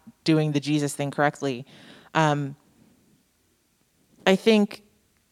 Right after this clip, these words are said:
you know, I think that caused me a lot of problems later. Um, <laughs> and, uh, I think the church has a lot of examples of things like that where we're trying to get people to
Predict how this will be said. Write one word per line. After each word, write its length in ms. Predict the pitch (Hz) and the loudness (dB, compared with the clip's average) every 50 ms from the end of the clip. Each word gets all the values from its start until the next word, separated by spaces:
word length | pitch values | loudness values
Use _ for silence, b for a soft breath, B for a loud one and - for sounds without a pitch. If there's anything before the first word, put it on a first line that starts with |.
| _ _ _ _ _ _ _ _ _ _ _ _ _ _ _ _ _ _ - - - _ _ _ _ - - - | _ _ _ _ _ _ _ _ _ _ _ _ _ _ _ _ _ _ -18 -18 -18 _ _ _ _ -20 -12 -4
you 120 | - 185 | -2 0
know, 140 | 170 156 147 - | 0 0 0 2
I 120 | 156 175 | 0 0
think 200 | - 202 190 - | 2 0 0 2
that 160 | 190 170 - | 2 0 0
caused 300 | - - 165 160 165 165 | 0 0 2 2 2 2
me 120 | 175 165 156 | 0 0 2
a 80 | 156 | 2
lot 180 | 151 143 143 135 | 4 2 2 2
of 100 | 139 - | 0 -2
problems 480 | - 139 135 131 135 135 135 143 - | -2 -2 -2 -2 -2 -6 -8 -6 -6
later. 440 | 143 143 120 117 - - - - - _ _ _ - - | -6 -6 -4 -4 -6 -8 -10 -10 -14 _ _ _ -8 -6
Um, 480 | 151 139 135 135 131 131 135 143 147 - - | -6 -4 -4 -6 -8 -8 -10 -10 -10 -4 -2
<laughs> 300 | 214 220 214 208 190 190 - _ B B B B B B B B B B B - | 0 2 4 2 2 0 -4 _ B B B B B B B B B B B 0
and, 460 | 175 170 165 160 156 156 156 160 156 | 2 2 4 4 2 2 0 0 2
uh, 340 | 151 147 143 139 131 127 - - _ _ _ _ _ _ _ _ _ _ _ _ _ _ _ _ _ _ _ _ _ _ _ _ _ _ _ _ _ - | 2 2 4 2 2 0 -2 -6 _ _ _ _ _ _ _ _ _ _ _ _ _ _ _ _ _ _ _ _ _ _ _ _ _ _ _ _ _ 0
I 100 | 196 196 | 0 2
think 220 | - 226 208 - | 2 0 0 2
the 80 | 214 190 | 0 0
church 280 | - 208 185 170 - | 2 2 2 2 2
has 160 | - 190 170 | 0 0 2
a 80 | 160 165 | 2 2
lot 220 | 160 160 156 156 | 2 4 4 4
of 80 | 160 143 | 4 2
examples 600 | 156 147 143 143 143 143 147 - 139 143 135 - | 0 -2 -2 -4 -4 -4 -2 -2 -4 -4 -4 -4
of 140 | 143 127 - | -6 -6 -6
things 240 | - 151 147 147 - | -6 -6 -6 -4 -4
like 160 | 143 135 - | -4 -4 -2
that 200 | - 131 131 - | 0 0 0 0
where 120 | 143 139 143 | -2 -4 -4
we're 120 | 151 151 | -4 -6
trying 280 | - - 165 147 147 143 | -4 -2 -2 -2 -2 -4
to 100 | - 151 | -4 -4
get 220 | 151 139 127 - | -2 -2 -4 -4
people 420 | - - 143 139 - 131 123 139 139 | -4 -8 -8 -6 -6 -4 -4 -4 -4
to 640 | - - - 175 175 170 156 156 151 151 143 143 | -6 -4 0 2 2 4 4 2 2 0 -2 -4